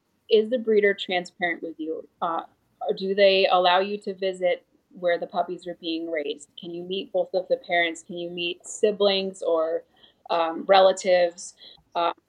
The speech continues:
do they have a Facebook page where they post videos of the puppies? Does it look clean?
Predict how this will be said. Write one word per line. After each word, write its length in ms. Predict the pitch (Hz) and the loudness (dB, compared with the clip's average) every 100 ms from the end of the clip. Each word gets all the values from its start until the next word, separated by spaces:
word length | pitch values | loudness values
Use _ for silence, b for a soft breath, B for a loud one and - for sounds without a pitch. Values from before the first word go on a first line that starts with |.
| - | 0
do 60 | |
they 120 | 196 190 | 2 4
have 180 | 196 | 2
a 60 | 196 | -2
Facebook 640 | 196 196 196 - 214 214 | -2 -2 -2 -2 -6 -6
page 560 | 226 202 196 196 - - | -2 0 2 0 -4 -6
where 140 | 185 180 | -4 -4
they 120 | 180 | -4
post 340 | 190 175 185 | -8 -8 -2
videos 500 | 202 208 214 208 208 | 2 2 2 2 2
of 200 | 202 196 | -2 0
the 100 | 208 | -6
puppies? 640 | - 196 202 196 202 196 _ _ | -2 -4 -2 -8 -8 -10 _ _
Does 240 | 185 175 180 | -10 -2 0
it 200 | 175 185 | 0 2
look 240 | 196 - | 0 0
clean? 640 | - 220 208 202 196 202 | -4 0 0 0 0 -4